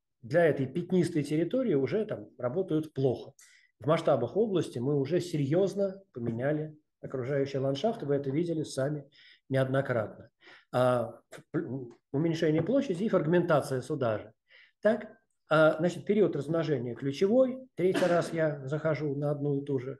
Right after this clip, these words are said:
э, тропинку. А, ну и, э, если мы говорим о разнообразии птиц, то нам нужно еще две-три лекции. Но в первую очередь, конечно,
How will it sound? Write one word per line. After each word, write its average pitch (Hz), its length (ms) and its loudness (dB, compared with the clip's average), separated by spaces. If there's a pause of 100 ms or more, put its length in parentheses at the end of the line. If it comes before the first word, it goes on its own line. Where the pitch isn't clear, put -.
(140)
э, 131 600 -12 (100)
тропинку. 139 640 -4 (480)
А, 143 460 2
ну 269 240 4
и, 220 320 0 (180)
э, 160 100 0
если 160 360 0
мы 147 120 0
говорим 151 280 0
о - 20 0
разнообразии 147 720 -2
птиц, - 420 -4
то 123 340 -2
нам 135 200 0
нужно 139 220 -2
еще 139 180 -2
две-три 139 580 -2 (400)
лекции. 165 540 -2 (460)
Но 147 460 2
в - 40 -20
первую 226 280 2
очередь, 190 340 0
конечно, 160 580 0